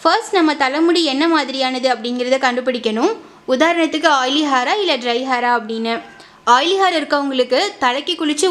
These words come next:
ஒண்ணு இல்ல ரெண்டு நாள்லயே மறுபடியும் தலைமுடி எண்ணெய் பசை இருக்கிற மாதிரி இருக்கும். இந்த மாதிரி இருக்கிறவங்க டிரான்ஸ்பரண்ட் ஷாம்பு யூஸ் பண்ணலாம். ஹோம்மேட் ஷாம்பு யூஸ் பண்றவங்க லெமன் ஆட் பண்ணி தலையை அலாசினா நல்ல பலன் கிடைக்கும். அடுத்து ட்ரை ஹேர் இருக்கவங்க சோப் நட்ஸ்,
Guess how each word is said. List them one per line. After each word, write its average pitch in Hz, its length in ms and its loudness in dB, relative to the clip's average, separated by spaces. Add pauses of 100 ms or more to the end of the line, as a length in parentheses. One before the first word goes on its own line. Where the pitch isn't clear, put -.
ஒண்ணு 277 300 2
இல்ல 320 100 2 (100)
ரெண்டு 254 280 2
நாள்லயே 262 400 -2 (100)
மறுபடியும் 269 480 0
தலைமுடி 269 400 -2 (140)
எண்ணெய் 269 240 -2
பசை 285 220 -2
இருக்கிற 247 280 -2
மாதிரி 240 320 -2
இருக்கும். 240 320 2 (500)
இந்த 302 200 4
மாதிரி 320 320 0
இருக்கிறவங்க 277 420 0 (120)
டிரான்ஸ்பரண்ட் 320 580 0
ஷாம்பு 269 400 0
யூஸ் 320 200 -2
பண்ணலாம். 240 400 0 (460)
ஹோம்மேட் 392 400 2
ஷாம்பு 339 320 0
யூஸ் 311 220 -4
பண்றவங்க 285 520 2
லெமன் 302 380 2
ஆட் 269 220 -2
பண்ணி 294 260 -2
தலையை 277 320 0
அலாசினா 262 440 -2
நல்ல 254 300 0
பலன் 277 300 -2
கிடைக்கும். 254 400 0 (560)
அடுத்து 285 240 -2 (100)
ட்ரை 262 160 4 (100)
ஹேர் 370 240 0
இருக்கவங்க 277 460 0 (220)
சோப் 302 300 -2
நட்ஸ், 285 220 -6